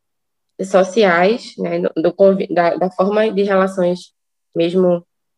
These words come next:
é, do cotidiano delas, né, de on-, do lugar que ela vem, né, então acho que são mulheres que já tem, já traz uma história, uma trajetória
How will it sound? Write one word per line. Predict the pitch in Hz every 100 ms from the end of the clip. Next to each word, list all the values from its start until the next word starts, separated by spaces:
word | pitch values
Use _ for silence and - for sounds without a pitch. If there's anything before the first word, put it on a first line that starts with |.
| _
é, | 170 160 156 151 151 - _ _ _ _ _
do | 170
cotidiano | 185 190 190 185 180 180
delas, | 175 170 208 208
né, | 185
de | 175 180
on-, | 180
do | - 185
lugar | 190 185 180
que | -
ela | 196 190
vem, | 190 165 185 254 - _ _ _
né, | 170 165
então | 170 - 170 170 170
acho | 165 170 -
que | 180 170 170 - _ _ _ _ -
são | 208 175
mulheres | 180 175 165 185 190
que | - 190 185 180 160 - _
já | - 175 175
tem, | 185 170
já | 185 180
traz | 185 190 185 220
uma | 233 220
história, | 220 - 185 190
uma | 190
trajetória | 190 185 190 190 185 180 190 190